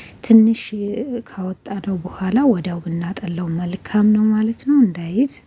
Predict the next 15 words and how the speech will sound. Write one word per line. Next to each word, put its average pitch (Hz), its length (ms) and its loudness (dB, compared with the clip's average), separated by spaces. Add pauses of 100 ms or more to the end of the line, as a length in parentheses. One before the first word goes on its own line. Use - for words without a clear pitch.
(240)
እሺ፣ 233 180 2 (240)
ጨርቅ 254 360 2
ካላችሁ 262 600 -2 (120)
በጨርቅ - 440 -8
ማጥለል 175 380 -6
ትችላላችሁ። 196 520 -2
ጨርቅ 226 220 -8
ከሌለም 208 500 2
ደግሞ 208 320 4
እንደዚህ 175 440 -2
በወንፊት 175 600 -8 (100)
ማጥለል 175 520 -6
ይቻላል 180 560 -2
ማለት 170 340 -4
ነው። 277 120 4